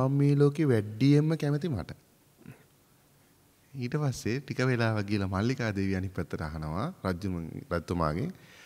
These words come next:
"රජතුමනි, රජ-, නු-, නුඹ වහන්සේ කාටද වැඩියෙන්ම කැමති?" ඊට පස්සේ රජතුමා දැන් අරයට මේ පහත් වෙන්නත් බැහැ.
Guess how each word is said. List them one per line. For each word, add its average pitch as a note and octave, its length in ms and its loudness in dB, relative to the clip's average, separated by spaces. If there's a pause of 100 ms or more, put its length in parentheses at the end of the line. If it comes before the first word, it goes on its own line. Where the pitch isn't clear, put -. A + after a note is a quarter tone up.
(260)
"රජතුමනි, F#3 560 6
රජ-, D3+ 340 4 (300)
නු-, - 280 0 (280)
නුඹ C3 240 2
වහන්සේ A3 420 4
කාටද C3 360 10
වැඩියෙන්ම G2 340 4
කැමති?" D2+ 340 -4 (180)
ඊට C#3+ 180 -18 (1600)
පස්සේ G#2+ 200 0
රජතුමා B2 420 2
දැන් A2 300 0 (400)
අරයට G2 380 4 (600)
මේ G2 580 -2
පහත් G#2 360 4
වෙන්නත් A2 280 6
බැහැ. C3 360 4